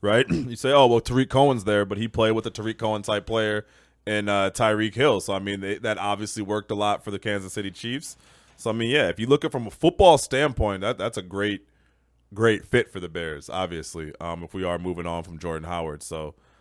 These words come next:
yeah, I don't, I don't have a, yeah, I don't have a problem with it football-wise, but again, if they decide to go in a different direction, I, I wouldn't necessarily have a problem with it either.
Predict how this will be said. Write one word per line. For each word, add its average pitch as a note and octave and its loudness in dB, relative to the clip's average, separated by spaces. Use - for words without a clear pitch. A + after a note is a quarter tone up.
yeah, F2+ -2
I F2+ 0
don't, G2+ -4
I G2 -2
don't A#2+ 0
have F#2+ -2
a, F2 -8
yeah, D#2 -10
I - -8
don't B2+ 0
have C#3+ 4
a C#3+ 0
problem C3+ 2
with B2+ -4
it A#2+ -2
football-wise, A2+ 2
but F#2+ -6
again, G#2 -2
if - -10
they G2+ -2
decide A2 2
to A2+ -4
go A2 4
in G#2+ 2
a G#2 0
different G#2 -2
direction, G2+ -2
I, G2 -2
I F#2 -2
wouldn't F#2 -4
necessarily F2+ -4
have E2+ -4
a E2+ -10
problem E2 -6
with E2 -10
it D#2+ -8
either. C#2+ -12